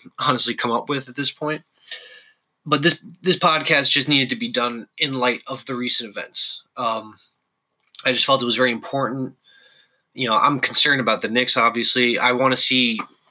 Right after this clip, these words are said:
good things happen for them. Like, they were on, they just had a couple wins recently, and, you know, the young guys are playing more. R J Barrett had an unbelievable game tonight after starting off a little s-,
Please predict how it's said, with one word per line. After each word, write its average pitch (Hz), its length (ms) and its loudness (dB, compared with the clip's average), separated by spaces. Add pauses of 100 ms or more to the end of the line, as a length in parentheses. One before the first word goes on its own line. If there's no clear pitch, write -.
(320)
good 151 200 2
things 131 280 2
happen 131 320 0
for 131 240 -2
them. 127 160 -2
Like, 107 160 -2
they 123 100 2
were 127 140 6
on, 131 280 2
they 147 120 0
just 139 180 0
had 135 160 2
a 123 60 -2
couple 127 320 -2
wins 139 320 0
recently, 131 680 0
and, 113 300 -8 (420)
you 156 140 0
know, 113 140 0
the 127 160 -4
young 139 200 2
guys 131 240 2
are 131 80 0
playing 131 320 0
more. 127 180 0
R 120 180 6
J 127 120 0
Barrett 127 260 2
had 120 100 -4
an 113 80 -8
unbelievable 139 600 0
game 127 240 0
tonight 131 420 -2
after 123 180 -6
starting 123 360 0
off 123 180 -6
a 123 40 -20
little 120 180 -6
s-, - 140 -10